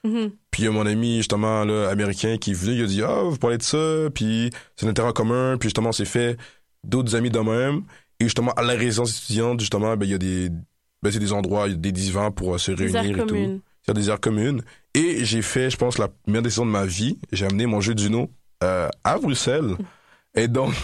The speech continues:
Speaker 2: euh, je pense que le Uno, c'est, si vraiment, là, vous,
Speaker 1: Ça fait
Speaker 2: sur
Speaker 1: des
Speaker 2: des
Speaker 1: amis.
Speaker 2: questions, euh, f-, faites des amis. Bon,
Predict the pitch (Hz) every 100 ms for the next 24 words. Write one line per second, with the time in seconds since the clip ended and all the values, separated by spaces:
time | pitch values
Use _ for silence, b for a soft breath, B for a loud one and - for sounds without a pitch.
0 | - 135 107 117 113 110 156 165 - -
1 | B B 120 139 165 185 127 120 113 156
2 | 127 123 147 135 123 107 107 101 92 -
3 | - 208 110 101 101 104 120 131 B B
4 | _ 80 90 - - _ - - 117 107
5 | 107 110 101